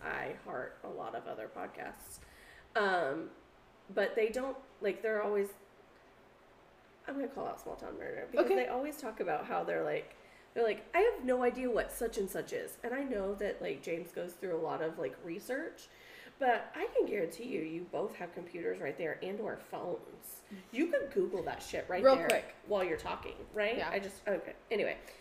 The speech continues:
Speaker 1: that's just
Speaker 2: They've
Speaker 1: my,
Speaker 2: probably
Speaker 1: my only
Speaker 2: gotten,
Speaker 1: complaint
Speaker 2: they probably
Speaker 1: at all.
Speaker 2: have done it, and then somebody complained, so they're like, "Fuck this, we're not gonna do it
Speaker 1: Yeah,
Speaker 2: again."
Speaker 1: it's probably, probably a hundred
Speaker 2: Let's be
Speaker 1: percent
Speaker 2: honest,
Speaker 1: true.
Speaker 2: yeah.
Speaker 1: Yeah.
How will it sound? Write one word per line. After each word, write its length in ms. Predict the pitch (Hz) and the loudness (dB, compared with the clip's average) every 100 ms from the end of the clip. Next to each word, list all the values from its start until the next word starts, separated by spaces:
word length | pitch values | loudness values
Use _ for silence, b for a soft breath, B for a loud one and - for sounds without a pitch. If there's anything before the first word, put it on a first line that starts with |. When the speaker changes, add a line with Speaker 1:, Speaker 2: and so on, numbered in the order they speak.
| B - | B -8
Speaker 1:
that's 160 | - 208 | -6 -4
just 120 | 269 | 2
Speaker 2:
They've 120 | 320 | 4
Speaker 1:
my, 120 | 226 | 6
Speaker 2:
probably 420 | - 339 403 370 349 | 6 6 6 6 6
Speaker 1:
my 80 | |
only 120 | 226 254 | 8 8
Speaker 2:
gotten, 260 | 254 254 | 6 4
Speaker 1:
complaint 200 | 226 202 269 | 2 8 8
Speaker 2:
they 20 | 247 | 8
probably 360 | 311 370 349 311 | 6 6 6 4
Speaker 1:
at 60 | |
all. 0 | 240 | 4
Speaker 2:
have 280 | 180 202 226 | 4 4 4
done 220 | 262 262 | 2 2
it, 260 | 269 277 - | 0 0 -2
and 180 | 214 202 | -2 0
then 160 | 202 | 0
somebody 260 | 202 202 190 | 0 0 0
complained, 640 | 196 180 170 170 190 208 | 0 -4 -4 -4 -2 -4
so 100 | 208 | -2
they're 140 | 196 180 | 0 2
like, 200 | 165 165 | 0 -2
"Fuck 160 | 175 - | -10 -10
this, 160 | - - | -14 -12
we're 80 | - | -10
not 120 | - | -10
gonna 160 | - 185 | -10 -6
do 80 | - | 0
it 60 | |
Speaker 1:
Yeah, 120 | 175 | 2
Speaker 2:
again." 100 | 160 | 2
Speaker 1:
it's 120 | 208 - - | -2 -10 -6
probably, 380 | 202 - - - 208 - | -4 -2 -4 -6 -8 -6
probably 220 | - 165 127 | -2 0 0
a 40 | |
hundred 100 | - | 0
Speaker 2:
Let's 140 | 233 - | 0 2
be 100 | 190 | 2
Speaker 1:
percent 140 | 151 | 2
Speaker 2:
honest, 140 | - - | -4 -6
Speaker 1:
true. 80 | - | -4
Speaker 2:
yeah. 140 | - | -4
Speaker 1:
Yeah. 80 | - | -4